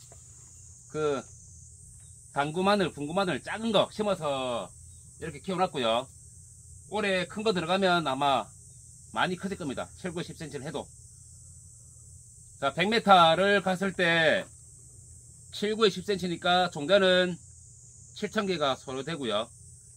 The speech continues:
육, 구에 십 센치면 육천 개가 소요됩니다. 근데 육, 구에 십이 센치라면 대략 오천이백 개. 대략 계산해봐야 되지만.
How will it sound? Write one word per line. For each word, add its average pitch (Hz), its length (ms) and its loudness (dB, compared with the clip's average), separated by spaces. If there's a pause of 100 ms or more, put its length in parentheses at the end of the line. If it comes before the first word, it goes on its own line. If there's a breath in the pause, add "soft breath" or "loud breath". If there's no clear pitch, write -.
(500)
육, 170 160 -4
구에 208 280 4
십 - 160 -10
센치면 170 640 -2
육천 170 220 -10
개가 170 160 -6
소요됩니다. 101 520 -10 (1000)
근데 156 580 2
육, 160 220 -8
구에 180 480 4
십이 170 280 -8
센치라면 170 680 0
대략 147 360 0 (720)
오천이백 123 600 -10
개. 131 180 -8 (640)
대략 127 300 -4 (460)
계산해봐야 131 380 -4
되지만. 120 360 -4